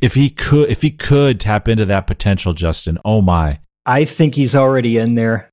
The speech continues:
Speaker 2: Um, really, I think the only thing that's exceeding his talent is his flair. You know, I mean, he's just,
Speaker 1: <laughs>
Speaker 2: he, he's a great, um,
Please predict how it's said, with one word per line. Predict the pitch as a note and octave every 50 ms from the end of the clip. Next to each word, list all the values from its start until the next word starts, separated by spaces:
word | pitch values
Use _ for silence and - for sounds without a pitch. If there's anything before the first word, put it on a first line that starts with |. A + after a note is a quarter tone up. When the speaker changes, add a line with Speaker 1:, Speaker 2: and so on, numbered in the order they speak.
| _
Speaker 2:
Um, | - C3+ C3+ B2+ B2 B2 A#2+ A#2+ A#2 A#2 A#2 - -
really, | C3+ B2+ C#3 D3 D3+ D#3 D3 C#3
I | C#3+ D3 C#3
think | - E3 D#3+ C3
the | C#3 C#3 D3
only | D3 D3 C#3+ C3+
thing | - D#3+ D3+ C#3+ C3
that's | B2+ B2 -
exceeding | C#3+ A2+ - - - C#3+ D3 D3 C#3+ C3
his | A#2+ G#2+ -
talent | - A#2+ B2 C#3+ D3+ C#3+ C3 A#2
is | B2+ B2 A2+
his | B2 A#2 G#2
flair. | - - - C3 B2+ C3+ C#3 C3+ A#2+ F#2+ F#2 - _ - - - - _ _ -
You | B2+ B2+
know, | C3 C3+ C3+
I | B2+
mean, | B2+ C3 B2+ A#2+
he's | C#3+ D#3 C#3 -
just, | F#3 D#3+ - - - - - - - - - - - _ _ -
Speaker 1:
<laughs> | D3+ - - _ D3+ - - -
Speaker 2:
he, | G3+ G#3 A#3 G3+
he's | F3 F3+ G#3 F3
a | D3+ C#3
great, | B2+ - E3 D#3+ E3 F3 F3+ F#3+ F3 E3 F3+ -
um, | F#3+ E3 D3+ D3 C#3 C3+ B2+ C3 C3 C3